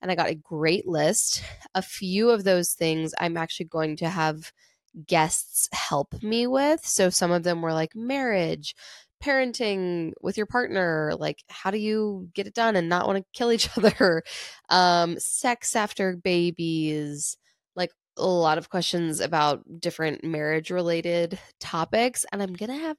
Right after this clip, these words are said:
George on. I think, A, I'd love to have, like, some marriage and, like, maybe a, this cool sex therapist who I follow on Instagram,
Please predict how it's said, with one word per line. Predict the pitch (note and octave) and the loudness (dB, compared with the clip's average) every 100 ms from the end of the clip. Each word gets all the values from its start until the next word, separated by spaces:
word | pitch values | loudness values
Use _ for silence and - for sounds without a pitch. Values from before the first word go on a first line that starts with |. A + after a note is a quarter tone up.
| G3+ | -12
George | - F3+ F3 G3 G#3+ - - - | -10 -6 -4 -4 -6 -8 -14 -8
on. | E3 G3+ F3 D3+ B2 D#3 F3+ F#3+ _ - | -4 -2 0 0 -4 -4 -4 -4 _ 2
I | |
think, | A3 A3 - | 2 2 2
A, | F3 G3 A#3+ | 4 6 4
I'd | G3+ F3 | 2 2
love | E3 D#3 | 0 0
to | F#3+ | 0
have, | E3+ D#3 | 0 0
like, | D3+ | -2
some | - E3+ | -4 -2
marriage | D#3 D#3 D#3 D#3 D#3 E3+ - - - _ _ _ _ _ _ _ - | -2 0 0 0 -2 -4 -4 -6 -12 _ _ _ _ _ _ _ -2
and, | D#3 D3+ C#3+ - | -2 -2 -6 -6
like, | D#3 C#3 - - | -4 -4 -6 -6
maybe | E3+ D#3+ D3 | 0 2 2
a, | - | 0
this | - D3 | -2 -4
cool | - F3 | 0 0
sex | D#3 D#3+ - | 2 2 0
therapist | E3 D#3 D#3 D#3 | 0 0 0 0
who | |
I | D#3 | 0
follow | E3 D#3 | 2 0
on | |
Instagram, | D3+ D#3+ - D#3+ D#3 D#3 | 0 -4 -2 0 0 -4